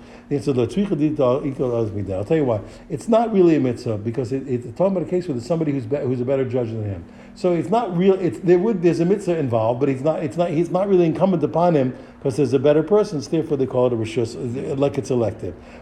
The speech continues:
V'lo mekadshin, and we don't marry a wife. When he says mitzvah kavi, that's also a mitzvah. It's a mitzvah to get married, to have children. The man says, "Lo tzricha." It's talking in a case where it's not quite a mitzvah. Why?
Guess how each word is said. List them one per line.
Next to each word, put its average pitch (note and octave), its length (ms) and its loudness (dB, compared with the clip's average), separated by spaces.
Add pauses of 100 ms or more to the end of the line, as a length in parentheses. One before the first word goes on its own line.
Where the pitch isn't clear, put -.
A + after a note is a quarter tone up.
V'lo C3 240 2
mekadshin, B2 560 2 (280)
and A#2+ 100 -2
we C3 60 4
don't C#3+ 220 4
marry B2+ 240 4
a G#2+ 60 2
wife. G2 300 -4
When B2+ 100 -2
he D#3+ 200 -2
says D#3 160 -4
mitzvah G3 260 -2
kavi, B2+ 420 2
that's C3+ 200 -2
also D#4 220 -4
a F#3+ 40 -4
mitzvah. C#3+ 280 -2
It's C3 200 -6
a - 20 -6
mitzvah E3+ 260 -2
to E3+ 60 0
get G#3+ 160 -4
married, C4 280 -2
to C#3+ 80 -2
have C3+ 140 -2
children. F#3 460 0 (320)
The B2 60 -4
man C#3 180 2
says, D#3 240 0
"Lo F3+ 120 2
tzricha." G#3 300 -2
It's D#3+ 140 0
talking D#3+ 240 0
in F3 60 0
a E3+ 80 -4
case G#3+ 240 0
where E3+ 80 4
it's D#3+ 120 -2
not E3+ 180 0
quite D#3+ 220 4
a C#3 60 8
mitzvah. A#2 300 0
Why? C#3+ 300 2